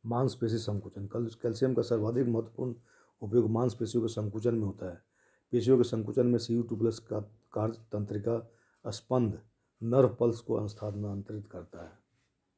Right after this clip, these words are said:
नर्व पल्स को स्थानांतरित करता है।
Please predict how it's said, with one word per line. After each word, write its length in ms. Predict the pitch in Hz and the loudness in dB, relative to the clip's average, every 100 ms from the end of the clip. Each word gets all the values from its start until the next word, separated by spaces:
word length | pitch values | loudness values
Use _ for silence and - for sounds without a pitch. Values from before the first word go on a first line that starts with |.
| _ _ _ _ _ _ _ _ _ _ _ _ - | _ _ _ _ _ _ _ _ _ _ _ _ -10
नर्व 240 | 117 113 101 | -4 -4 -4
पल्स 300 | 101 98 - | -6 -8 -10
को 280 | - - _ _ _ _ _ _ _ _ _ _ _ _ _ _ _ _ _ _ _ _ _ _ _ _ _ _ _ _ _ _ _ _ _ _ _ _ _ _ _ _ _ _ _ 113 | -18 -20 _ _ _ _ _ _ _ _ _ _ _ _ _ _ _ _ _ _ _ _ _ _ _ _ _ _ _ _ _ _ _ _ _ _ _ _ _ _ _ _ _ _ _ -16
स्थानांतरित 600 | - 110 107 104 98 - | -10 -6 -6 -6 -10 -12
करता 320 | 104 - | -14 -12
है। 100 | 92 | -14